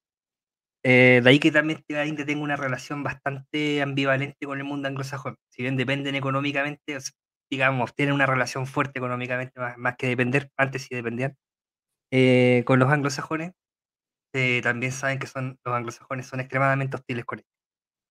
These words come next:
Y tienen que, digamos, jugar para poder manejar a ese grupo, eh, la anglosfera, de tal forma de que no influya tan, tan fuerte en su país. Pero la anglosfera igual es muy buena para penetrar en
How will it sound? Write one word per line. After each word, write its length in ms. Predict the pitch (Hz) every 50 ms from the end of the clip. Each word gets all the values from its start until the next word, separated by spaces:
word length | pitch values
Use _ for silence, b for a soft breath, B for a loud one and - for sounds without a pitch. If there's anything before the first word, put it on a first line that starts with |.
| _ _ _ _
Y 100 | 123 117
tienen 240 | 127 135 135 135 135
que, 340 | 135 135 131 131 127 123 120
digamos, 400 | 123 127 131 135 139 139 135 - _ _ _ -
jugar 380 | 127 123 135 143 147 151 - _ _ _ _
para 240 | - 131 127 127 127
poder 360 | 127 127 127 131 131 131 131
manejar 480 | 127 127 127 123 123 - - 143 139 135
a 40 | 135
ese 760 | 135 - - 143 135 131 131 127 127 123 120 120 117 117 _ _ _ _
grupo, 500 | - 131 135 135 135 135 135 139 139 _ _ _ -
eh, 500 | 123 120 117 117 113 113 113 117 123 - _ _ _ -
la 260 | 113 110 113 117 113
anglosfera, 560 | 113 113 117 113 - - 143 139 143 156 - _ _ _ _ _ _ _ _ _ _ _ _ _ _ _ _ _ _ _ _ _ _ _ _ _ _ _ _ -
de 100 | 135 127
tal 120 | 139 135
forma 400 | 135 - - 156 151 151 156 156 143
de 120 | 147 143
que 120 | 135 135
no 180 | 135 139 139 143
influya 420 | 143 139 - - 147 147 147 143
tan, 240 | 143 147 143 143 -
tan 240 | _ - 139 139 131
fuerte 260 | - - 147 135 - 135
en 40 |
su 140 | 131 - 135 127
país. 340 | 123 117 110 - - - _ _ _ _ _ _ _ _ _ _ _
Pero 120 | 135 131
la 40 | 135
anglosfera 380 | 135 131 131 135 - 147 143 139
igual 240 | 135 127 131 139 139
es 60 | 135
muy 220 | 135 139 139 143 147
buena 340 | 143 143 135 147 143 143 139
para 200 | 143 139 139 135
penetrar 520 | 143 139 139 131 135 139 143 143 139 135
en 380 | 135 135 135 131 127 120 -